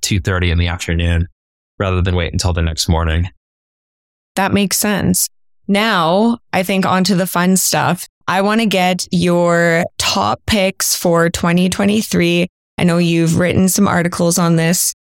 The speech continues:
Speaker 2: Please share what you think your top picks are for the year.
Speaker 1: The best place to be last year was energy. I mean, energy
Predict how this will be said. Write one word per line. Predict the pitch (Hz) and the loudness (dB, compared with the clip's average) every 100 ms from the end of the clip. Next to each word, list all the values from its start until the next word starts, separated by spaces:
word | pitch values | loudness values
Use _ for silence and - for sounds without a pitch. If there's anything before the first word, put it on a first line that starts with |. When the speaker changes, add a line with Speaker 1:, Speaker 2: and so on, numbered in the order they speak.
| _ _ - | _ _ -4
Speaker 2:
Please | 226 254 | 0 0
share | - 208 196 202 196 196 | 0 0 2 2 2 2
what | 190 180 196 185 | 0 0 0 -2
you | 185 185 | -2 -2
think | 185 185 185 | 2 2 2
your | 180 | 0
top | 180 185 - | 0 -2 -2
picks | 180 - | -2 -2
are | 170 165 | -2 -2
for | - | 0
the | 160 | 0
year. | 160 156 135 180 - _ _ _ _ _ _ _ _ - | 0 0 0 -2 -6 _ _ _ _ _ _ _ _ -6
Speaker 1:
The | 135 | -2
best | 139 147 - | -2 -2 -2
place | 180 - | -2 -2
to | 147 | -2
be | 127 123 | 0 0
last | 113 107 - | 0 0 -2
year | 117 104 | 0 0
was | 85 | 0
energy. | 104 87 87 71 | 2 0 0 -2
I | 98 - _ 101 | -4 -8 _ -2
mean, | 98 | 0
energy | 104 110 107 113 104 104 90 | 2 0 2 2 2 2 -2